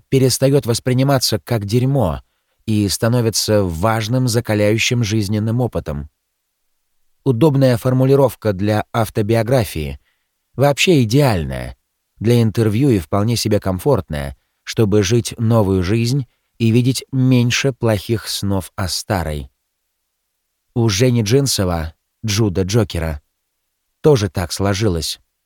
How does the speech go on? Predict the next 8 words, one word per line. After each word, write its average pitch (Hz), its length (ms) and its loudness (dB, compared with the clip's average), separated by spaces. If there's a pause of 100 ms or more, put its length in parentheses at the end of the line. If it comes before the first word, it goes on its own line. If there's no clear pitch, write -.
(560)
Он 110 220 -2
колебался, 110 800 0 (280)
относить 107 600 -2
ли 104 160 0
подобные 101 640 0
смены 107 400 0
восприятия 101 640 -2
к - 60 -16